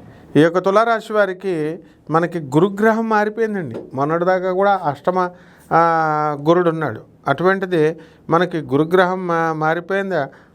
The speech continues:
అప్పులు ఇంత గతంలో మీరు అప్పులు చేసినవన్నీ కూడా వద్దంటే చేసినటువంటి వాళ్ళు అప్పు ఉంచుకోండి అని చెప్పేసి ఇచ్చేసినటువంటి వాళ్ళందరికీ కూడా మీరు ఇప్పుడు తీర్చడం అనేటటువంటిది ప్రారంభిస్తారు. అప్పులన్నీ కూడా తీర్చేస్తారు.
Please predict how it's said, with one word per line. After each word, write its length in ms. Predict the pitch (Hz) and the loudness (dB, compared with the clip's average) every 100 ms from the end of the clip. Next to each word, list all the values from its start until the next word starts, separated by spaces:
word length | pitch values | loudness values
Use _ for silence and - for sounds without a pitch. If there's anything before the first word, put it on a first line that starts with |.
| - | 0
అప్పులు 600 | 135 135 196 196 185 190 | 0 2 2 4 4 2
ఇంత 260 | 175 156 175 | 0 -2 0
గతంలో 720 | 151 143 185 190 190 185 180 | 0 0 0 2 0 0 -2
మీరు 160 | 180 156 | -2 0
అప్పులు 300 | 147 185 185 185 | 0 -4 -2 -2
చేసినవన్నీ 520 | 175 190 185 180 180 | -2 -2 -2 0 2
కూడా 160 | 185 | 2
వద్దంటే 560 | 175 156 165 185 190 185 185 | 2 0 0 -2 -2 -2 -4
చేసినటువంటి 680 | 180 185 180 180 180 175 170 - - - - - - - - - 143 | -2 -4 -2 -2 0 -2 -2 -8 -20 -20 -20 -20 -20 -20 -20 0 2
వాళ్ళు 160 | 165 | 4
అప్పు 220 | 156 156 196 | 2 4 2
ఉంచుకోండి 480 | 175 185 233 220 | 2 2 4 4
అని 200 | 214 196 | 2 2
చెప్పేసి 320 | 190 185 180 175 | 0 0 -4 -4
ఇచ్చేసినటువంటి 640 | 175 180 170 165 170 160 | 0 0 0 -4 -4 0
వాళ్ళందరికీ 580 | 160 151 151 170 180 185 | 0 0 0 0 0 -2
కూడా 220 | 196 220 - - - - 160 | -2 -2 -4 -20 -20 -14 0
మీరు 140 | 156 | 0
ఇప్పుడు 180 | 156 151 | 2 -2
తీర్చడం 500 | - 160 160 170 165 | 2 2 2 -2 -2
అనేటటువంటిది 580 | 156 147 151 147 139 143 | -2 -4 -4 -4 -4 -6
ప్రారంభిస్తారు. 760 | 139 135 143 147 143 - 175 | 0 0 2 -2 0 2 2
అప్పులన్నీ 480 | 160 - 156 147 143 | 0 -4 -6 -6 -4
కూడా 160 | 139 135 | -4 -4
తీర్చేస్తారు. 680 | 139 131 131 110 - 95 | -4 -2 -2 -2 -4 -8